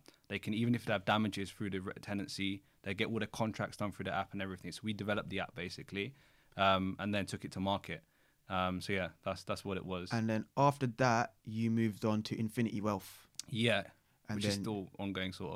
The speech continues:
Speaker 1: of,
Speaker 2: Oh,
Speaker 1: yeah.
Speaker 2: and then you was there as a role of content director?
Speaker 1: Yeah, content director and, and C O O. Uh, yeah, that's a sort of side, that's a still going on side project, yeah, yeah.
Speaker 2: And then now, yeah,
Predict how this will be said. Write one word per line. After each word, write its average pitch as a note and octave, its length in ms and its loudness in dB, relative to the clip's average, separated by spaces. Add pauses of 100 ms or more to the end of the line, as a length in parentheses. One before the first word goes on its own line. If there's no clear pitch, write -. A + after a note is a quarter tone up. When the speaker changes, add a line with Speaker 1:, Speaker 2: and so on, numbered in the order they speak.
Speaker 1:
of, F#2 60 0
Speaker 2:
Oh, A2+ 80 4
Speaker 1:
yeah. A#2 160 6
Speaker 2:
and A2 100 4
then A2 240 4
you A2+ 160 6
was A2 180 4
there A2+ 260 4
as G#2+ 100 2
a G2+ 60 0
role G#2+ 300 4
of G2 180 2 (560)
content B2 340 4
director? C3+ 520 2
Speaker 1:
Yeah, D3 260 8
content D#3+ 360 2
director B2+ 600 6
and, A2 180 0
and G#2 320 0
C A2+ 260 -2
O G2+ 100 0 (100)
O. F#2+ 260 0 (240)
Uh, G2 160 2
yeah, G2 300 2 (100)
that's G#2+ 240 0
a G#2 60 -6
sort G2 200 -8
of F#2+ 80 -8
side, G2 220 -2
that's B2 140 0
a D3+ 80 -2
still C3+ 160 -2
going G#2 200 0
on F#2 120 -2
side F#2+ 240 -2
project, - 280 -6
yeah, F#2 200 -2 (180)
yeah. F#2+ 180 0
Speaker 2:
And A#2 120 4
then A2+ 260 4
now, C#3 600 8 (320)
yeah, G#2+ 200 0